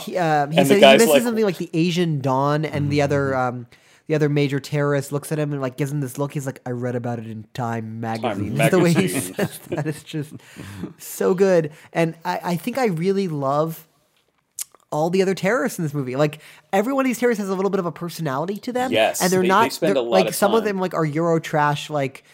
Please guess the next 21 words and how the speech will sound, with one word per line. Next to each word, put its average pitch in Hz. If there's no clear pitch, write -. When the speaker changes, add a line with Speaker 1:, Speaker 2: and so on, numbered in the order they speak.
Speaker 1:
uh, 135
they 143
have 156
the 147
two 165
br-, 143
blonde, 139
you 147
know, 127
like, 117
Euro 147
trash 139
Speaker 2:
Aryan 101
Speaker 1:
brothers. 196
Speaker 2:
brothers, 92
Speaker 1:
But 180
you've 185
Speaker 2:
yeah. 196
Speaker 1:
got 170
the, 160
um, 127